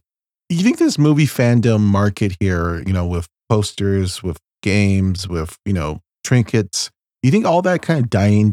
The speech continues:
down, it's dying, you know, as, uh, is, is it, it's, or is it still kind of a growing market,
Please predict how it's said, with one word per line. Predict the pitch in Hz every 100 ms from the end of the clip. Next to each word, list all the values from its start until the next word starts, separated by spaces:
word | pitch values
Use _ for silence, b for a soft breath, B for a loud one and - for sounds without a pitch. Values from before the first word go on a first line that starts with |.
| -
down, | 90 92 95 98
it's | 92 87 -
dying, | 90 90 92 95 95 98 - _
you | 95
know, | 90 87 78
as, | 73 90 87 90 - _ _ _ _ _ _ _ _ _ _ _ _
uh, | 71 160 160 165
is, | 127 127
is | - 131
it, | 139 131
it's, | 135 123
or | 127 139
is | 131
it |
still | 131 - 160
kind | 139 131
of | 113 95 101 -
a |
growing | 107 113 107 104 101
market, | 95 98 95 80